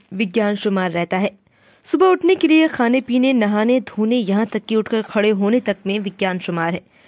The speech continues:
वो बात अलग है कि हमें इन चीजों की आदत पड़ चुकी है, तो हम इनसे अपनी लाइफ का हिस्सा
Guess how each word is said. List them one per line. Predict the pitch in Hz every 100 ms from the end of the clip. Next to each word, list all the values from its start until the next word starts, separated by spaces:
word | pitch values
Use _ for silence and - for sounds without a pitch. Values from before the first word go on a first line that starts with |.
| _ _ -
वो | 214
बात | 202 202 208
अलग | 214 233
है | 240 277
कि | 277 220
हमें | 220 208 - - - -
इन | 233
चीजों | 226 220 254
की | 254 220
आदत | 196 190 196 - _ _ -
पड़ | 214 190
चुकी | 185 - 202
है, | - _ _ _ _
तो | 320 311
हम | 349 330
इनसे | 277 277
अपनी | 233 208
लाइफ | 208 233 -
का | 196
हिस्सा | 196 - 180